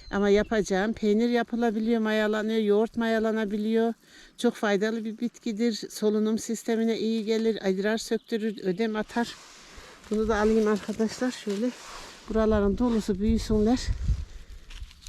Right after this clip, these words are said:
Ben ihtiyacım kadarını almak istiyorum. Salata koymak, salatalarıma koymak için bugün salata yapacağım bundan yine. Arkadaşlar görüyorsunuz, bu da Gündeman Almancası.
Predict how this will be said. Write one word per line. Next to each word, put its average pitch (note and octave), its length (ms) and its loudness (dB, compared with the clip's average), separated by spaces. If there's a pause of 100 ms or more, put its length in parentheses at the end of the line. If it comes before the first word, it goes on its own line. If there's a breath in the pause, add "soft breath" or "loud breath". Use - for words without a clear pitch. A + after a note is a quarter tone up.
(180)
Ben A3 80 4
ihtiyacım A3+ 560 2
kadarını F3 460 2
almak E3+ 300 2
istiyorum. - 380 -4 (1300 loud breath)
Salata G3+ 420 2
koymak, D3+ 360 -6 (120)
salatalarıma E3 800 -2
koymak D#3 400 -6
için G#3+ 240 -6
bugün G3 240 -2
salata F3+ 420 -4
yapacağım E3 480 -2
bundan D#3 240 -6
yine. E3+ 280 -10 (2000 soft breath)
Arkadaşlar A#3 640 2
görüyorsunuz, B3 840 0
bu A3+ 100 -4
da A#3+ 100 4
Gündeman A3+ 580 2
Almancası. E3+ 760 0